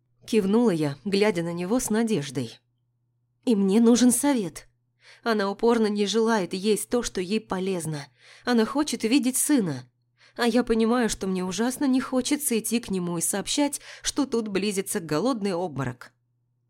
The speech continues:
Фруассар взял меня за локоть,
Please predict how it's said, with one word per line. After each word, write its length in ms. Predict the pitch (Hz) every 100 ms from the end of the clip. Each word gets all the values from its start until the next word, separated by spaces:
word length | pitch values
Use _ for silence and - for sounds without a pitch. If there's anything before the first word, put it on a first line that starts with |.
| _ _ _ _ _ _
Фруассар 580 | - 190 165 - 226 202
взял 320 | 143 170 196
меня 280 | 190 185 185
за 180 | 165 175
локоть, 480 | 139 127 214 -